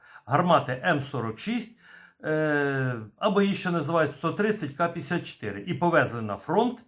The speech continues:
для заміщення втрат від української артилерії. Їх у Росії на літо цього року нараховувалось триста п'ятдесят одиниць. Це цих гарм-,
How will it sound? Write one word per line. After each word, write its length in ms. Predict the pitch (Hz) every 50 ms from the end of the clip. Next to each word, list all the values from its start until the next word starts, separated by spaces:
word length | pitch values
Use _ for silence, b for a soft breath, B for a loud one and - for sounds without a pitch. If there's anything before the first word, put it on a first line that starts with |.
| _ b b b b b b
для 220 | 127 117 143 143
заміщення 640 | 123 110 143 143 156 151 135 - - 127 113 107 101
втрат 480 | - - - 151 180 214 226 220 - -
від 200 | 143 - 185 -
української 520 | 135 107 110 120 131 143 135 - 147 143
артилерії. 560 | 135 - 147 120 101 92 90 90 90 - _ _ _ _ _ _ _ b b b b b b b b
Їх 300 | 113 123 196 254 262 220
у 140 | 147 151 151
Росії 440 | 165 143 131 - - 117 107 101 98
на 160 | 107 123 139
літо 280 | 151 156 143 - 123 113
цього 300 | - - 139 113 117 123
року 260 | 107 104 - - 98
нараховувалось 640 | 101 110 127 143 - 240 233 220 202 202 190 - -
триста 380 | - - 226 247 226 - 180
п'ятдесят 520 | - - 113 107 113 - - 165 - - 147 143 131 135
одиниць. 580 | - 127 113 131 120 107 92 85 - _ _ _ _
Це 360 | - 170 160 151 151 - _ _
цих 220 | - 143 135 135
гарм-, 280 | 110 113 117 120 117